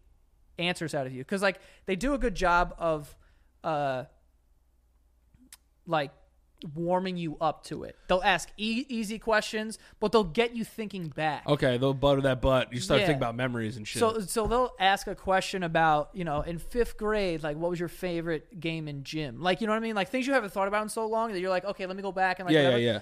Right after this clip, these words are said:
Speaker 1: just to, like, exercise your mind. And then by the end of it, it's just, like, it's just, like, wild.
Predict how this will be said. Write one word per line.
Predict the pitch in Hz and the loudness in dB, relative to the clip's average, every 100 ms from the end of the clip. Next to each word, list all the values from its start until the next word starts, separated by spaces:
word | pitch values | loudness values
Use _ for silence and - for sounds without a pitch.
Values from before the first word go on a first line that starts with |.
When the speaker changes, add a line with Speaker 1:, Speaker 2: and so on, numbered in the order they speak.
| - | -6
Speaker 1:
just | - - | -12 -10
to, | |
like, | 202 233 | -8 -6
exercise | 226 220 208 226 202 | -2 -2 -2 -2 -2
your | 190 | -2
mind. | 170 175 208 214 | -2 0 0 0
And | 190 | 0
then | 202 | 4
by | 196 | 4
the | 190 165 | 4 2
end | 160 | 0
of | 202 | 0
it, | 240 269 | 2 2
it's | 185 165 | 0 -4
just, | 170 - | -4 -2
like, | 160 143 - _ _ _ _ _ - - - - - - | 0 -2 -8 _ _ _ _ _ -14 -8 -6 -4 -6 -8
it's | - - | -12 -12
just, | 156 - | -10 -4
like, | 147 123 | -4 -4
wild. | - 135 143 117 - | -2 2 4 2 -6